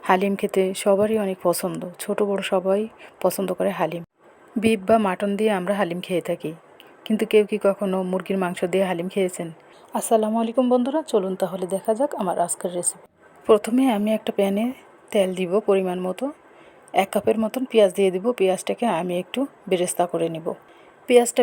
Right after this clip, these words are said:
ভেজে বাদামি কালার করে ফেলবো, পুড়ে যেন না যায়। পুড়ে গেলে তিতা লাগবে, খেতে স্বাদটা নষ্ট হয়ে যাবে। বেরেস্তা হয়ে গেছে, এখন আমি অর্ধেকটা বেরেস্তা উঠিয়ে নিব আলাদা করে। এরপর দিয়ে দিব আমি চিকেনটা। চিকেনটা আমি আগেই ছোট ছোট করে কিউব করে কেটে নিয়েছিলাম।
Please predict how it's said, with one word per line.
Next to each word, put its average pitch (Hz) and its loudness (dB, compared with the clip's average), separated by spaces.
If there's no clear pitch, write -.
ভেজে 214 2
বাদামি 196 4
কালার 220 0
করে 190 -2
ফেলবো, 170 -2
পুড়ে 233 6
যেন 208 -2
না 190 2
যায়। 185 -2
পুড়ে 202 2
গেলে 196 0
তিতা 214 0
লাগবে, 202 -4
খেতে 240 -2
স্বাদটা 208 0
নষ্ট 175 -8
হয়ে 165 0
যাবে। 165 -4
বেরেস্তা 233 4
হয়ে 208 4
গেছে, 202 0
এখন 196 -2
আমি 196 0
অর্ধেকটা 202 0
বেরেস্তা 185 -2
উঠিয়ে 185 -4
নিব 175 -6
আলাদা 170 0
করে। 190 0
এরপর 196 0
দিয়ে 180 0
দিব 175 -2
আমি 165 -2
চিকেনটা। 170 -2
চিকেনটা 185 -2
আমি 190 -4
আগেই 180 -4
ছোট 185 -6
ছোট 185 -4
করে 185 0
কিউব 180 -2
করে 214 0
কেটে 170 -4
নিয়েছিলাম। 160 -6